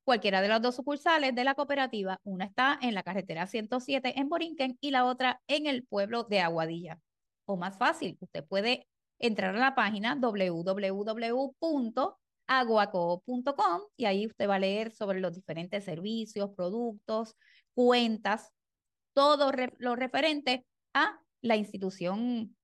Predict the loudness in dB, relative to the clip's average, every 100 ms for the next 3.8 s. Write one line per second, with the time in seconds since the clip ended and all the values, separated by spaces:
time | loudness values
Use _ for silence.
0 | _ -6 0 0 0 -2 -2 -2 2 4
1 | 4 0 -4 -2 2 2 2 -2 _ _
2 | -4 0 0 0 -2 0 2 0 0 -2
3 | -2 -4 -6 -2 0 0 -2 -10